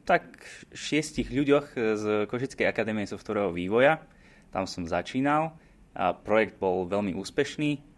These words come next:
mňa to vlastne nabudilo, tak som začal, um, vlastne sa venovať tým živým I T projektom. Tam som sa začal venovať pred dvoma rokmi, uh,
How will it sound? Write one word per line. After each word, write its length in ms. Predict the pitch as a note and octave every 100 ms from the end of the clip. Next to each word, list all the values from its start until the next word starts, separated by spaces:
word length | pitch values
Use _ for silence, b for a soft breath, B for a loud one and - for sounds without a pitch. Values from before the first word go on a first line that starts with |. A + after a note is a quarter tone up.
| -
mňa 240 | F#2+ F#2+
to 80 | -
vlastne 320 | F#2+ G2 -
nabudilo, 560 | F2 E2+ G#2 B2+ C3 C3 - -
tak 80 | F#2+
som 160 | - F#2
začal, 480 | G2 - G2 F#2+ - -
um, 640 | F2+ F2 F2 F2 E2 D#2+ - - - -
vlastne 240 | G2 - F#2+
sa 80 | G2
venovať 480 | G2 G#2 G2+ -
tým 160 | - G2
živým 320 | F#2+ G#2 G#2
I 160 | G2 G2
T 80 | F2+
projektom. 560 | - B2 - F3+ F#3 - - -
Tam 160 | - F3+
som 80 | E3+
sa 160 | D#3
začal 240 | C#3 C3+ C#3+
venovať 480 | C3+ C3 A#2+ - -
pred 240 | G#2 F2 -
dvoma 480 | F2+ F2+ F#2 F#2+ G#2+
rokmi, 400 | B2+ - F#3+ -
uh, 560 | - - G2 F#2 F#2